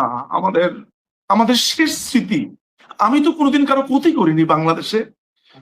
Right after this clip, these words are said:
আমি একটা রাজনৈতিক দলকে সমর্থন করেছি, বঙ্গবন্ধুকে সমর্থন করেছি।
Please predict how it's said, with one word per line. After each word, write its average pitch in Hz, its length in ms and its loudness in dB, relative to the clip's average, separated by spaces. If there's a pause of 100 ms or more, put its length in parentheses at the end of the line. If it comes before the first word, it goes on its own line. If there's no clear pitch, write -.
আমি 240 280 2
একটা 247 460 2
রাজনৈতিক 214 460 0
দলকে 233 340 0
সমর্থন 240 480 2
করেছি, 165 400 -2
বঙ্গবন্ধুকে 208 640 2
সমর্থন 226 440 2
করেছি। 165 500 -2